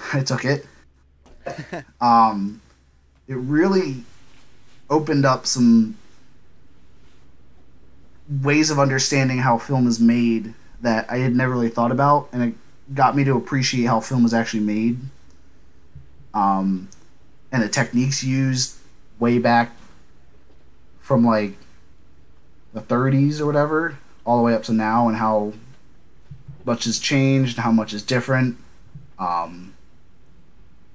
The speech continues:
Speaker 1: so that, that's kinda where it, it just re-,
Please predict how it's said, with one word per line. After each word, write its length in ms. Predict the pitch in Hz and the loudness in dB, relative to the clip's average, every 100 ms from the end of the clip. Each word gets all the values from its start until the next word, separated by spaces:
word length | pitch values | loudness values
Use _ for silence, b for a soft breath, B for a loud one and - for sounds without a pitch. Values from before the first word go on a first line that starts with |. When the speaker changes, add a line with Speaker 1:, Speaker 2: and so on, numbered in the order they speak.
| - - - - | -20 -20 -20 -20
Speaker 1:
so 320 | - 110 98 | -10 -6 -4
that, 260 | 190 131 139 | 0 2 2
that's 220 | 135 160 | 2 0
kinda 180 | - 123 | 2 2
where 480 | 120 117 113 104 104 - - - - - - - - - | 4 2 2 -2 -6 -16 -20 -20 -20 -20 -20 -20 -16 -2
it, 220 | 139 135 | 0 0
it 60 | 143 | -2
just 240 | 147 139 | -2 -4
re-, 100 | 131 | -6